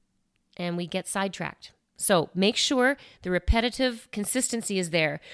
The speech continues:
for all of your thoughts and visualization. And then the big one,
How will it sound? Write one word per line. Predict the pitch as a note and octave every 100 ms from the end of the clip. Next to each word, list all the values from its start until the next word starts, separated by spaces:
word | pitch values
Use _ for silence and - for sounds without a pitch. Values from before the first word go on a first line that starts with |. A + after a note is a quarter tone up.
| -
for | G3 -
all | G3 G#3
of | G3
your | G3+
thoughts | - F3+ - F3
and |
visualization. | E3+ E3+ E3+ D#3 D#3 D#3 - - E3+ _ _ _ _ _ _ _ _ -
And | A3 A3+
then | G#3 F#3 -
the | F#3 F3+
big | E3 G3+ F#3
one, | F3+ D3+ C#3+ D3